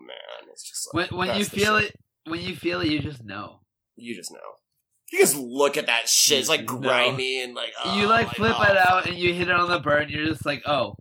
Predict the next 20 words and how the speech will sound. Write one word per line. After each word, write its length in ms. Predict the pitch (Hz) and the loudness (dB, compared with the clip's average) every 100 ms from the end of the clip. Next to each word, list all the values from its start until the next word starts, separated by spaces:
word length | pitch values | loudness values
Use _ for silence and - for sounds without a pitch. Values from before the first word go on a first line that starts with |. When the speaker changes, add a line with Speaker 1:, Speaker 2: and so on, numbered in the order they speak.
| _ - | _ -4
Speaker 2:
oh, 120 | 147 | -2
you're 200 | 143 135 | 0 -4
here. 420 | 131 160 123 - - | -4 -4 -4 -8 -8
Oh, 100 | 139 | -8
hello. 480 | 135 156 117 98 - - _ _ _ _ _ _ - | -6 -6 -6 -8 -14 -20 _ _ _ _ _ _ -12
Hello." 340 | 185 - - | -8 -8 -8
Speaker 1:
Right? 180 | - 107 | -6 -2
Speaker 2:
Yeah, 140 | 156 156 | 0 2
we're, 240 | 190 175 - - 151 | 2 0 -6 -8 -2
we're 120 | 208 | 2
gonna 120 | 226 | 4
hit 140 | 214 | 4
that 160 | 208 196 | 6 6
Speaker 1:
<laughs> 80 | 175 | 6
Speaker 2:
bird 200 | 185 175 - | 2 0 -4
again. 480 | - 147 139 147 - _ _ _ - | -4 -4 -4 -8 -10 _ _ _ -10
And 160 | 147 - | -4 0
Speaker 1:
Oh. 400 | 123 - 151 147 | 0 -2 0 0
Speaker 2:
again. 440 | 131 147 120 | 0 -4 -6
<laughs> 60 | 104 | -10